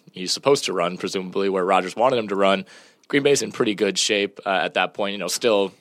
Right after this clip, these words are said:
you know, a, a desperation situation, but uh, you know, I, I think a one-point loss on the road when your second best receiver is named Geronimo, uh, you know, isn't really the end of the world.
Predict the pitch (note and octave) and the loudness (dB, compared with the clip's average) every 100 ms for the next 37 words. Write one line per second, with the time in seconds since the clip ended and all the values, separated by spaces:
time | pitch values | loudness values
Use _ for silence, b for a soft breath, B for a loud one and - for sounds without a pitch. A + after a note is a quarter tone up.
0 | - - - C2+ - E2+ F#2 F2 - E2+ | -20 -18 -8 -6 -2 -2 0 -2 -2 0
1 | F#2 F#2+ F2 F#2 F#2+ F2+ F2+ G#2 F#2 F#2+ | 0 0 -4 -8 -6 -4 -2 -4 -2 -2
2 | F2 B B B B - F#2 F#2 F2 E2+ | -2 B B B B -2 2 4 2 0
3 | - D3 G#2 F2 - A2+ A#2+ A2 G2+ G#2 | -2 0 0 0 0 0 0 0 0 2
4 | B2+ A#2 B2 G#2+ G#2 G#2 - G#2 G#2 G2 | 0 2 0 2 4 4 2 2 2 2
5 | G2 G2 F#2 F#2 - B B - G2 F#2 | 2 4 4 0 -6 B B -8 -6 -4
6 | F#2 G#2 G#2 E2+ F#2 - F2 F#2 F2 E2+ | -2 -2 -2 0 -2 -2 -2 0 2 0
7 | E2+ E2+ E2+ E2 E2+ F2 F2 F2 E2+ - | 0 -6 -6 -2 0 0 0 0 0 -4
8 | B B _ F2+ E2+ E2 D#2+ D#2+ - _ | B B _ 0 2 2 0 -4 -8 _
9 | - F2+ D#2 F2+ F2+ E2 - - F#2 F2 | -6 -4 -2 -4 -4 -8 -12 -4 -2 -2
10 | F2 E2+ A2 D3+ C#3+ C#3 C#3 C#3 | -2 -2 -2 0 0 0 0 -2